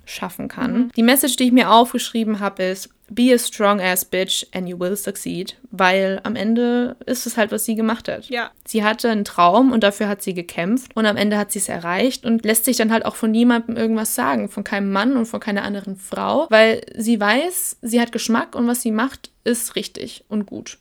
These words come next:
Speaker 1: Und das finde ich richtig nice bei dem Film und ich meine, der Film an sich ist halt auch einfach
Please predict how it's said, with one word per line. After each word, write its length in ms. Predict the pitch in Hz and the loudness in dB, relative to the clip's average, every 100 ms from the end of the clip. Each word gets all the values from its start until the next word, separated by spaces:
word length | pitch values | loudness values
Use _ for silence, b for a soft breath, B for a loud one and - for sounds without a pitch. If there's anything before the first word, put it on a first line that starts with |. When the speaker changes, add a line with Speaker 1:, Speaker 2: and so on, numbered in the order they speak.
| _ | _
Speaker 1:
Und 80 | - | -8
das 140 | 208 - | -6 -6
finde 220 | 202 196 | -6 -6
ich 120 | - | -10
richtig 220 | 196 196 | -12 -10
nice 200 | 185 - | -6 -6
bei 100 | - | -4
dem 160 | 175 175 | -6 -6
Film 260 | - 175 | -6 -4
und 140 | 170 175 | -4 -6
ich 180 | - - | -10 -14
meine, 340 | - 78 - 196 - _ 180 | -8 -6 -6 -8 -14 _ -12
der 80 | |
Film 220 | 175 180 175 | -8 -8 -6
an 100 | 180 | -8
sich 200 | 175 - | -12 -14
ist 140 | - | -14
halt 100 | - | -14
auch 120 | - | -14
einfach 420 | - 170 - - | -16 -16 -16 -20